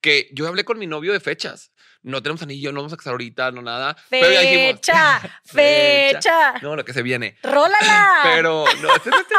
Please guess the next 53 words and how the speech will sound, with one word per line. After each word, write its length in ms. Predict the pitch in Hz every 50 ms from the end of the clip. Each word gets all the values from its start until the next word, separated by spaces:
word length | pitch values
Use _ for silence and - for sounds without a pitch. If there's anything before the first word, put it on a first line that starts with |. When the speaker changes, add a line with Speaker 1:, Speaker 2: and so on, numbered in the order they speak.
| 359 -
Speaker 1:
podcast, 420 | - - - 349 - - 233 -
no 60 | -
me 60 | - 190
estén 160 | 180 214 233
sacando 240 | 277 - 254 269 262
información. 540 | 254 262 269 254 220 175 170 180 190 151 139
Siempre 220 | 175 165 170 233
me 100 | 277 277 262
sacan 300 | - 190 185 - 233 226
a 40 |
mí 120 | 214 208 190
chismes 320 | 156 226 233 240 240 226
y 60 | 220
me 80 | 214 196
exhi-, 320 | 170 - - 175 165 151
me 80 | 156 165
exhibo 240 | 156 - 180 175 185
yo 100 | 196 208
más 120 | 220 226
que 80 | - 214
las 120 | 214 226
invitadas. 640 | 240 202 175 185 196 - 190 175 165 170 170 180 -
Speaker 2:
Vamos 280 | - - 254 214 202 214
a 100 | 233 233
ver. 240 | 226 226 262 349 - -
Speaker 1:
No, 160 | 165 220 226
pero 140 | - 214 180
es 60 | 160
importante, 600 | 208 214 262 262 - 208 202 190 202 220 233 - _ _ _ _ _ _ _
pues, 220 | 160 156 - - _
si 160 | - 180 170
bien 340 | 160 160 165 180 185 175 _ _ _ -
no 220 | 151 151 151 151
como 420 | 175 196 202 185 156 135 - _ _ _ _ _ _
tú 80 | 156 151
decías, 360 | 156 151 - 147 127 120 -
que 120 | - 156
me 60 | 139 139
dijera 200 | 135 160 135 135
él, 140 | 123 120 -
"Voy 160 | 131 160 170
ahorita", 460 | 202 214 214 240 - - 240 220 - _
pues 80 | 156 165
no 80 | 160
quería 140 | 185 208 214
que 100 | - 208
vinieras 220 | 190 175 185 190
ahorita, 220 | 196 175 180 175 156
con 100 | 147 139
que 80 | 143
tú 100 | - -
me 80 | 175 196
dijeras, 340 | 202 202 170 123 101 -